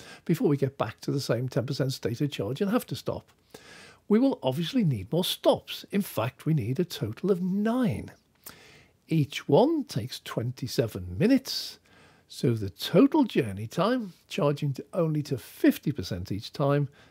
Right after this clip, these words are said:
takes ten hours driving, same as before, and four hours, five minutes total charging time, making fourteen hours, five minutes for the whole journey.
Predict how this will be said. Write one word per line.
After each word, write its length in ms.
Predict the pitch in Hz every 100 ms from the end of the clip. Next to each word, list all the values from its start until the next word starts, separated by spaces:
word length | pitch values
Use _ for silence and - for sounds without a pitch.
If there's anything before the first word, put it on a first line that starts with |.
| _
takes 280 | - 135 -
ten 280 | - 101 101
hours 200 | 208 226
driving, 400 | 143 143 190 220
same 220 | - 120
as 100 | 160
before, 480 | 247 175 123 147 156 - - - - _ -
and 200 | 143 135
four 500 | - - 214 226 - -
hours, 420 | 160 123 165 - -
five 420 | - 127 151 139
minutes 340 | 127 165 -
total 400 | - - 110 - _ -
charging 580 | - 262 262 220 131 110
time, 380 | - 80 98 104 _ _ - - _
making 340 | 170 190 175 185
fourteen 760 | - - - 190 190 214 226
hours, 440 | 113 135 180 - -
five 520 | - - 147 139 143
minutes 420 | 190 170 110 -
for 160 | - -
the 120 | 165
whole 280 | - 120 117
journey. 540 | 120 233 220 104 92